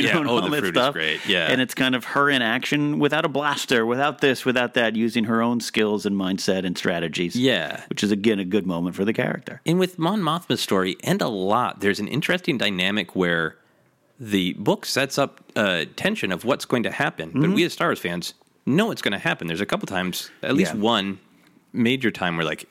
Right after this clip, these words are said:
Speaker 1: "Is Mon Mothma going to die?"
Speaker 2: Yes.
Speaker 1: And we're like, "Well, no, of course not."
Speaker 2: Right.
Speaker 1: Because we know. So I thought it,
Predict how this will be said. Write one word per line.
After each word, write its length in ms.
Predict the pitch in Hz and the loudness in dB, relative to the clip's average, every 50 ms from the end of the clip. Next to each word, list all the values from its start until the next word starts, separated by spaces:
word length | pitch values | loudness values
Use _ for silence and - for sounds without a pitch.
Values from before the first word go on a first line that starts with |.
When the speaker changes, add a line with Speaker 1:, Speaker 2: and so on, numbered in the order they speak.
| _ | _
Speaker 1:
"Is 220 | - 117 127 107 82 | 0 0 0 -2 -2
Mon 240 | 78 104 117 110 95 | -2 0 0 0 -2
Mothma 400 | 90 90 117 - - - 135 120 | -2 -4 -4 -4 -4 -6 -6 -4
going 200 | - - 110 104 - | -2 -2 -4 -4 -4
to 80 | 92 | -6
die?" 580 | - - - - - - - - - 226 202 - - - - - - | -8 -8 -8 -4 -4 -4 -2 -2 -2 -4 -4 -6 -10 -18 -20 -12 -2
Speaker 2:
Yes. 260 | - 120 120 120 113 117 | 0 2 2 2 0 0
Speaker 1:
And 80 | 120 | 0
we're 80 | 123 123 | 0 2
like, 180 | 127 135 131 - - | 0 0 -2 -2 -2
"Well, 120 | 117 120 | 0 0
no, 180 | 127 160 170 123 | 0 0 0 -2
of 100 | 87 - | -2 -2
course 240 | - - 175 - - | 0 0 0 0 -2
not." 260 | - - - - - - _ _ _ - | -8 -12 -12 -14 -16 -18 _ _ _ -2
Speaker 2:
Right. 320 | 107 104 95 80 82 - | 0 0 0 0 -2 -4
Speaker 1:
Because 560 | - 87 85 - 87 87 85 80 - - - - - | -4 -4 -2 0 0 -2 -2 -2 -6 -10 -12 -14 -12
we 220 | - 98 92 87 | -4 -2 -2 0
know. 340 | 87 90 113 170 196 120 80 | 0 0 0 0 0 0 -2
So 140 | 80 - 107 | -2 -2 -2
I 60 | 104 107 | -2 0
thought 240 | - 196 220 214 - - - | 0 -2 -2 -2 -4 -8 -4
it, 140 | - 127 127 | -2 0 0